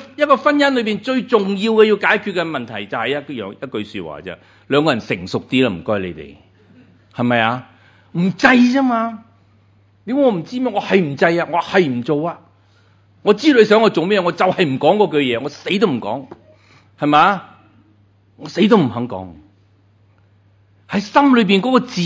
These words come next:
我唔放得低啊。咩令到一個人自我放得低啊？係神蹟咯，係真係嗰個人喺畀神嘅生命進入去裏邊嘅扭轉佢。呢個就係點解真我需要有神喺度，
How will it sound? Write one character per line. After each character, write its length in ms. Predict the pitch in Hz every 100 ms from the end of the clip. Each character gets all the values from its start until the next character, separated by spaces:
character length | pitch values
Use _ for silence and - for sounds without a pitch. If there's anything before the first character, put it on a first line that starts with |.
| 180
我 140 | 156 208
唔 180 | 143
放 220 | 123 160 160
得 80 | 170
低 360 | - 165 131
啊。 40 | 104 - - -
咩 220 | 339 320
令 140 | 233 214
到 100 | 254
一 20 |
個 80 | 214
人 120 | 156
自 140 | 170
我 120 | 175 185
放 200 | 185 196
得 80 |
低 200 | 208 220
啊？ 100 | 175 -
係 120 | 208 208
神 380 | 208 170 156
蹟 140 | - 254
咯， 300 | 160 - - _ _ _
係 80 | 214
真 160 | 269 285
係 40 |
嗰 40 | 277
個 160 | 285
人 300 | 240 160 160 - -
喺 120 | 262
畀 200 | 262 302
神 200 | 285 170
嘅 60 | 220
生 200 | 285 262
命 180 | 202 -
進 180 | 247 226
入 0 |
去 260 | 185 202 202
裏 20 |
邊 160 | 170 165
嘅 100 | 180
扭 440 | 170 175 208 240
轉 260 | 214 160 180
佢。 140 | 143
呢 120 | 175
個 120 | 233 196
就 100 | 143
係 220 | 135 127 - -
點 160 | 208 254
解 120 | 226
真 320 | - 233 220
我 140 | 175 165
需 180 | -
要 160 | 190 151
有 180 | 120 127
神 180 | - 107 82
喺 160 | 85 101
度， 200 | 87